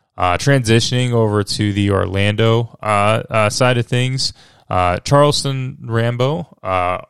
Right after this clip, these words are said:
Eli Rogers, and Dan Williams, they led the wide receiver group in snaps last week. Each, both, uh, each of these players had more snaps than Cody Latimer himself.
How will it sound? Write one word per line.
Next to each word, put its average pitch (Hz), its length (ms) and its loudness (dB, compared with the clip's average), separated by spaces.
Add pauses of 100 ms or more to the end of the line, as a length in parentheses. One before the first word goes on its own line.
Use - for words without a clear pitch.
(220)
Eli 123 260 2
Rogers, 110 600 0 (100)
and 92 380 -4 (180)
Dan 107 380 -2
Williams, 104 640 -4 (460)
they 123 160 4
led 147 260 4
the 131 80 0
wide 120 240 2
receiver 117 460 0
group 101 280 -4
in 98 80 -8
snaps 107 460 -4
last 90 300 -6
week. 95 340 -12
Each, 147 480 -4 (420)
both, 113 360 0 (160)
uh, 98 180 0
each 156 220 -2
of 120 80 -6
these 107 180 -4
players 113 520 0
had 101 180 -4
more 104 280 -2
snaps 98 520 -4 (280)
than 95 140 -8
Cody 139 320 -4
Latimer 98 560 -4
himself. 85 680 -4